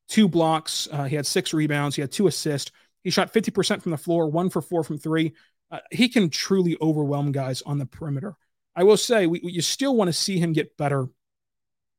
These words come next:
kind of sticking his nose in it and, and, and, and being somebody who wants to get in on the action in the half-court offense. But I think that that second half, he was much improved. And so he was, he was not good at all,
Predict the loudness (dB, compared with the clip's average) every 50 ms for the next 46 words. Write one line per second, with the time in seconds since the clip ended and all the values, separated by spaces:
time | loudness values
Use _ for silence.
0 | _ _ _ -4 -4 -2 0 0 0 0 2 2 0 0 0 0 -2 0 0 0
1 | 0 -2 -2 -4 -4 -6 -6 -6 -6 -8 -8 -8 -6 -6 -6 -4 -6 -6 -10 _
2 | _ _ _ _ _ _ _ _ -20 -20 -20 _ _ _ _ -4 -4 0 4 4
3 | 6 6 4 4 2 2 2 2 2 2 2 0 0 0 -2 -4 -6 -4 -4 -2
4 | -2 -2 -2 -2 0 0 0 0 -2 -2 -4 -2 -2 -2 -2 -2 -4 -6 -6 -6
5 | -8 -6 -4 -4 -2 -2 -4 -4 -4 -2 -2 -2 -2 -4 -4 -8 -12 _ _ _
6 | _ _ _ _ _ 0 2 2 2 0 -4 -12 _ _ _ _ _ _ _ _
7 | 0 0 2 4 4 4 4 4 2 2 2 0 0 0 -2 -2 -2 -2 0 -2
8 | -2 0 0 0 -2 -2 -2 -4 -6 -6 -6 -8 -10 -10 -12 -16 -20 _ _ _
9 | _ _ _ _ _ _ -4 -2 0 0 0 0 2 2 2 2 0 -2 -4 -4
10 | -4 -2 2 4 4 4 4 4 4 4 6 6 6 6 4 4 2 0 -4